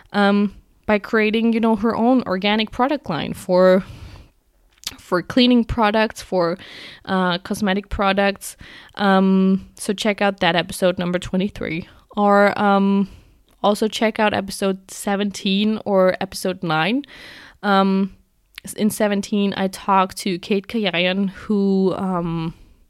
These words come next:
went from being a music teacher to really pursuing her own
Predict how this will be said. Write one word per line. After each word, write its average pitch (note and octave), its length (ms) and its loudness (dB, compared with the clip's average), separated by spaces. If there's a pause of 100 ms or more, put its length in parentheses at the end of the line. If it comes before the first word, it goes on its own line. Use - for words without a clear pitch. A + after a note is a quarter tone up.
(160)
went G#3 240 -4
from G#3 240 -4
being G3 220 -2
a F3+ 60 -2
music C4+ 320 0
teacher G3+ 480 -2 (480)
to G#3 160 -2
really A3 240 0
pursuing A3+ 600 -2
her G3 260 0
own G3 480 0